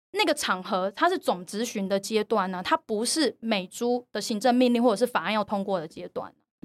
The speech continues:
那你这样子去瘫痪当-，当时的这个质询的权利，那其实，那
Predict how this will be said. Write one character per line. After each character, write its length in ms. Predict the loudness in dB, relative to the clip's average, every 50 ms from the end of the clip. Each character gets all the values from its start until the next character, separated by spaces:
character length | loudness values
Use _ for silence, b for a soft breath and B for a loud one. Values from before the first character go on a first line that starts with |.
| -8 -2
那 200 | 0 0 0 -2 _ _ _ _ -10
你 100 | -8 -2
这 120 | 0 0
样 80 | 0 0
子 80 | 0
去 160 | -4 -4 -6
瘫 200 | -4 -2 -2 0
痪 160 | 2 0 0 0
当-， 260 | 0 -2 -2 -2 -4 -6 _
当 180 | -6 -4 -4 -4
时 220 | -4 -6 -8 -8
的 300 | -6 -6 -6 -6 -6 -10 _ _ _ _ _ _ _ _
这 100 | -2 0
个 80 | 0 0
质 180 | -2 -4 -8
询 220 | -8 -6 -6 -6 -6
的 100 | -6 -6
权 240 | -6 -8 -10 -8 -6
利， 120 | -4 0
那 160 | 2 2 0
其 120 | 0 -4 -8
实， 300 | -6 -6 -6 -6 -8 _ _ _ _
那 220 | -2 0 0 0